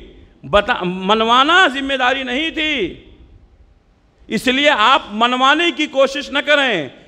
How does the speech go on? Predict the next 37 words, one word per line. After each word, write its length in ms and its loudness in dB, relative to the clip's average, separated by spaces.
आज 180 2
इतनी 280 -2
बड़ी 240 -2
जमात 440 2
है, 160 0
मैं 140 0
आपके 300 0
सामने 340 0
बता 300 2
रहा 100 2
हूँ, 120 -2
मैं, 320 -6
बताना 440 2
मेरी 280 0
जिम्मेदारी 640 0
है। 160 -6
जो 140 4
मानेगा 520 2
अल्हम्दुलिल्लाह, 760 -2
जो 180 0
नहीं 260 2
मानेगा 440 -2
अपना 300 0
नुकसान 440 -2
करेगा। 460 -2
आप 320 4
इस 220 -6
नहज 360 0
पर 200 2
काम 300 2
करें, 400 0
आप 320 0
इस 160 -8
वसूल 420 2
पर 140 -2
काम 280 0
करें 380 -2